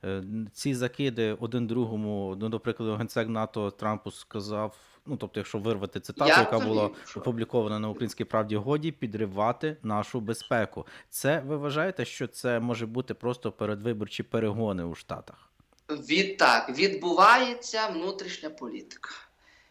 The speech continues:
Speaker 2: яка, е, ну, тобто американські вибори, чинник американських виборів, це є основний чинник двадцять четвертого року. Все підпорядковано цьому,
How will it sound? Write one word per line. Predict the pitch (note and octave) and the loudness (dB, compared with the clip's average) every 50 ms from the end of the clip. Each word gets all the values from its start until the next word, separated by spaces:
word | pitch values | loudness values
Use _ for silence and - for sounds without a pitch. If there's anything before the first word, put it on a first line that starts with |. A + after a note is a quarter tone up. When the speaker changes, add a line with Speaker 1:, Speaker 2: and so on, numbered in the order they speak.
| _ _ - | _ _ 2
Speaker 2:
яка, | B2+ D3+ D#3 D3+ - F#3+ F3+ F3+ F3 E3+ E3+ E3 | 4 4 4 4 6 8 8 8 8 6 4 0
е, | D#3 D#3+ E3+ E3 E3 E3 - - | -2 -8 -8 -10 -10 -10 -12 -10
ну, | D#3+ E3 D#3 | -8 -6 -6
тобто | C#3+ C#3 - - - - D#3+ | -6 -8 -12 -16 -8 -2 0
американські | D3+ D#3 F3 F3 F3 F3 G#3 G3 G3+ F#3+ F#3 - - E3+ E3 | 2 2 2 2 2 4 6 6 6 4 2 -6 -10 -10 -8
вибори, | E3 G3 G#3+ A3+ G#3+ G#3+ G#3 G3 F#3+ F#3+ F#3+ | -4 -4 -4 -2 -2 -2 -2 -2 -2 -4 -4
чинник | - - G3 G3+ F#3 E3+ E3 E3 D#3+ | 0 2 2 2 2 -2 -4 -4 -4
американських | D#3 D3+ D3 D3+ D3+ D#3 D3+ D3+ D3 C#3 C3 C3 C3+ | -2 -2 -2 0 2 2 2 2 2 -2 -4 -4 -2
виборів, | C#3 D#3+ F3 - - A3 G#3+ G#3+ G#3 G#3 | -2 0 0 0 0 -2 -2 -2 -4 -4
це | - - F#3 F3 | -4 -2 0 0
є | F3 F3 | 2 2
основний | E3+ E3+ - - E3+ E3 E3+ E3+ D#3+ D#3+ | 2 2 0 -2 -4 -4 0 4 4 4
чинник | D#3 - - F3+ F#3 G3 F#3+ F#3+ F#3 - | 4 4 4 6 6 6 6 4 -2 2
двадцять | - D3+ D#3 D#3+ D#3+ - - | 4 4 6 6 4 -2 -6
четвертого | C#3 - - C3+ C3 C3 - - G#2 - | -8 -2 0 0 0 0 -4 -14 -14 -14
року. | - - - - - _ _ _ _ _ _ _ _ _ _ _ | -16 -18 -20 -20 -20 _ _ _ _ _ _ _ _ _ _ _
Все | - - - A3 G#3 A3+ B3+ C4 C4 | 0 4 8 10 10 10 10 8 4
підпорядковано | B3 - - - F3 E3 E3 - - - F#3 F#3+ F#3+ F3+ E3+ E3 D#3 | 0 -6 -8 -10 -12 -12 -12 -10 -4 0 0 2 2 0 -4 -6 -8
цьому, | - - - B2 A2+ - - - - - | -8 -6 -4 -4 -4 -4 -4 -10 -14 -18